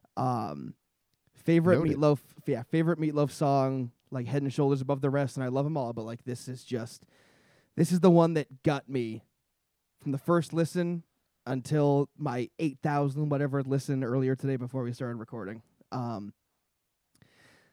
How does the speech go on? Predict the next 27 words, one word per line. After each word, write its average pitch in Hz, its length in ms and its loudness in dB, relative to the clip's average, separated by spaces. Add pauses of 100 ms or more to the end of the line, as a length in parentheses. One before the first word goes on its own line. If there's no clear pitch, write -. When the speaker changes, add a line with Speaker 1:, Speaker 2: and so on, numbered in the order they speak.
(160)
Speaker 1:
the, 143 280 2
I 180 80 4
wanna 220 260 6
go 185 120 6
back 151 280 0
in 135 120 -4
time 135 680 -2
to 143 200 2
when, 120 600 -2 (680)
uh, 95 440 -6 (1500)
Jeff 147 280 -2
picked - 200 -4
me 143 100 0
up 139 140 -2
in 127 80 -4
his 117 140 -10
car, 127 600 -2 (640)
and 120 140 -8
I 117 60 -6
was, 120 200 -4
like, 110 460 -8 (1080)
I 139 40 -10
don't 135 100 -8
know, 117 100 -6
seventeen 143 640 -2
or 135 100 -2
eighteen, 143 640 -2